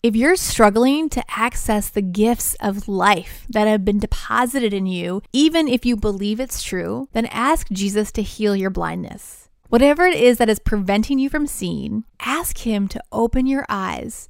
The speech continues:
that you may see and use all that he has given you to face this world with godliness. Spend some time here talking to Jesus about all of this. Are you struggling to believe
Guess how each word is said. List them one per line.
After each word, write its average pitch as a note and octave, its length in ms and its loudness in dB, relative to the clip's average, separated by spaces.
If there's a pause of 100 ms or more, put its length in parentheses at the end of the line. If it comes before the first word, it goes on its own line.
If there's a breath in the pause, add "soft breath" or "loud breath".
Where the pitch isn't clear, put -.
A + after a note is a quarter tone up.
(120)
that A3 100 0
you B3 140 4
may C#4 140 4
see A3 600 0
and G#3 160 -2
use G#3+ 580 0 (140)
all A#3 360 8
that C4 120 2
he B3+ 140 -2
has B3 120 0
given G3+ 280 0
you F#3+ 300 -2
to G#3 120 -6
face A3 460 0
this - 240 -4
world F#3+ 640 -2 (100)
with G#3+ 220 -2
godliness. G3 880 -2 (180)
Spend D4 400 2
some A4+ 140 -8
time A#3+ 320 0
here A#3+ 180 2
talking - 400 0
to G#3+ 100 4
Jesus F3+ 440 -6
about - 180 -6
all - 160 -6
of - 80 -8
this. - 540 -14 (100)
Are A#3 160 0
you C#4+ 220 4
struggling A#3+ 600 0
to - 140 -2
believe G3 680 -2